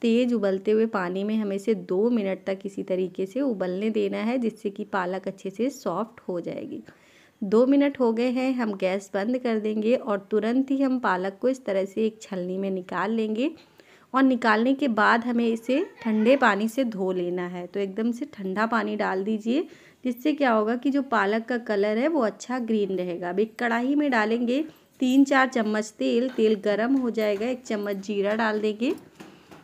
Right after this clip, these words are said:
साथ ही साथ दो चुटकी हींग डालेंगे। जीरा भुन जाएगा, हम इसमें डाल देंगे एक बड़े साइज का एकदम बारीक कटा हुआ प्याज, और प्याज को हम अच्छे से भूनेंगे जब तक कि प्याज का कलर हल्का गुलाबी नहीं हो जाता।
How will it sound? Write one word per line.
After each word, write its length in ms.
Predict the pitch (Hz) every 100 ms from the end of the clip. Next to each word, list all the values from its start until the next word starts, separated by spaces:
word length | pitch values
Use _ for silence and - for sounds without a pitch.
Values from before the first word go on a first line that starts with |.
| _ _ - _ _ - - _ _ - _ _ - -
साथ 300 | 277 247 240
ही 80 |
साथ 200 | 311 285 262
दो 340 | 202 202 262 302 -
चुटकी 340 | 254 233 240 240
हींग 320 | 233 196 233
डालेंगे। 420 | 226 214 214 226 277
जीरा 300 | 247 208 202
भुन 300 | 196 254 277
जाएगा, 360 | 269 262 262
हम 160 | 285 247
इसमें 240 | 233 226 214
डाल 220 | 202 220
देंगे 260 | 233 233
एक 120 | 247 202
बड़े 220 | 185 220
साइज 300 | 262 233 214
का 140 | - 240
एकदम 340 | 233 196 208
बारीक 420 | 196 180 202 226
कटा 240 | - 208 208
हुआ 300 | 208 202 190
प्याज, 500 | 190 220 226 220 262 - - _ _ - _ _ _ -
और 180 | 202 202
प्याज 360 | 220 214 240
को 180 | - 311
हम 300 | 269 233 269
अच्छे 320 | 214 196 - 202
से 160 | 247
भूनेंगे 520 | 254 214 202 185 190 254
जब 220 | 254 -
तक 200 | 202 202
कि 120 | -
प्याज 280 | 220 196 185
का 120 | - 220
कलर 360 | - 202 254
हल्का 340 | 302 208 196 208
गुलाबी 480 | 196 180 170 180 226
नहीं 220 | 247 254
हो 140 | 233
जाता। 400 | 214 214 214 302